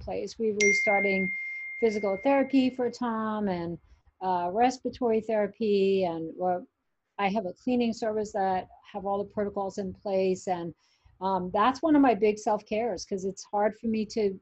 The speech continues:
to juggle everything and yet still find time to work on projects that are really important to me, that keep me invigorated. And that's part of our self-care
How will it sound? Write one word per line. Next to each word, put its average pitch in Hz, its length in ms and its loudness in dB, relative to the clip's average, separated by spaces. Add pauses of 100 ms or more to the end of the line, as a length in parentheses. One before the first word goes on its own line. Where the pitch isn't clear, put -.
(140)
to 214 160 0
juggle 214 440 6
everything 233 680 0 (180)
and 220 200 0
yet 214 200 4
still 220 240 -2
find 196 440 -2 (920)
time 220 340 -2
to 214 140 -8
work 196 200 -4
on 190 140 -6
projects 190 480 -6
that 202 100 -4
are 185 60 -2
really 185 180 0
important 185 520 -10
to 190 120 -10
me, 165 260 -8
that 180 200 -10
keep 214 220 -10
me 185 360 -4
invigorated. 180 920 -6 (240)
And 180 320 -6 (160)
that's 196 320 -6 (100)
part 190 140 -2
of 165 100 -8
our 175 140 -8
self-care 180 500 -14